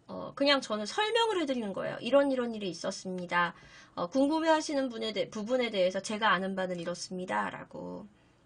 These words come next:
네. 어,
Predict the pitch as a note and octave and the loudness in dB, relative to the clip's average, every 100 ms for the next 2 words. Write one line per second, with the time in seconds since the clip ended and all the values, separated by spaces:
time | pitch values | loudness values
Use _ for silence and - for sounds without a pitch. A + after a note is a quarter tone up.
0 | _ - G3+ F#3+ F#3 - - _ - - | _ -10 -6 -6 -8 -12 -20 _ -20 -20
1 | - - - _ _ - G#3+ G#3+ G#3 G#3 | -20 -20 -20 _ _ -8 -4 -2 -2 -4
2 | G#3 - - - A3 | -6 -8 -8 -10 -12